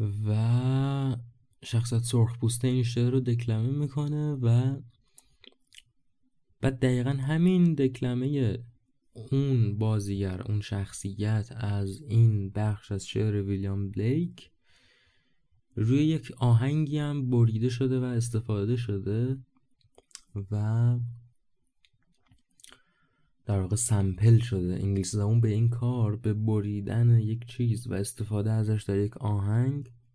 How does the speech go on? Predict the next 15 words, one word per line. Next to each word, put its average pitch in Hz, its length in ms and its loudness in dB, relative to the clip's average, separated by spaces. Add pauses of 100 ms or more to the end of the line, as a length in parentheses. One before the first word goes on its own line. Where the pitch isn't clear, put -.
(1300)
میگه 110 240 2
سمپل 110 580 2
کردن. 107 420 0
سمپل 117 380 2
یعنی 131 200 2
نمونه، 120 540 4 (840)
البته 104 340 0
اینجا 113 200 4
به 113 60 2
عنوان 110 260 0
فعل 123 420 0
اومده، 127 260 0
یعنی 120 200 8
نمونه 113 340 4
برداری، 107 640 -4